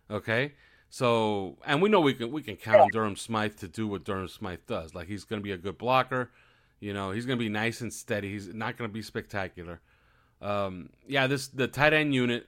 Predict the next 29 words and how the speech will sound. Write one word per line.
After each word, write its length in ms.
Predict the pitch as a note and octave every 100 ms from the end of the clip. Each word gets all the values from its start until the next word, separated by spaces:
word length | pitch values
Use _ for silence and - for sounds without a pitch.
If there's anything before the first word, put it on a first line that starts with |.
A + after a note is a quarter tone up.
| -
is 260 | A2 G2
not 400 | G#2+ G#2+ G2+ F2+
good. 360 | D#2+ F2+ D#2+ - - _ _
And, 400 | - G#2+ G#2 G2 F2 _ _ _ _ _ _ -
you 140 | C3
know, 120 | A2+
I, 200 | A#2+ C#3 C3
I 100 | D#3
made 240 | F3 E3
a, 260 | D#3 C3 A2+ - - -
I 80 | D#3
made 120 | F3+
a 40 |
prediction 420 | D3 C#3+ D#3+ D#3+
that 140 | C3+ G#2+
they, 100 | C3 C3
that 160 | A#2 A2+
the 100 | A#2+
entire 440 | A2 A2 C3 C3+
tight 240 | C3+ C3+ B2+
end 160 | B2+
room 220 | B2 B2 A2+
this 120 | A2
season 560 | - B2 A#2 A#2+ A2
was 180 | G#2 G2+
gonna 140 | F2+ G2+
catch 360 | A#2 A2 -
thirty-four 760 | - A#2 A#2 A2 - A#2+ A#2 A2
passes. 640 | - A2+ A#2 C#3+ C#3 C3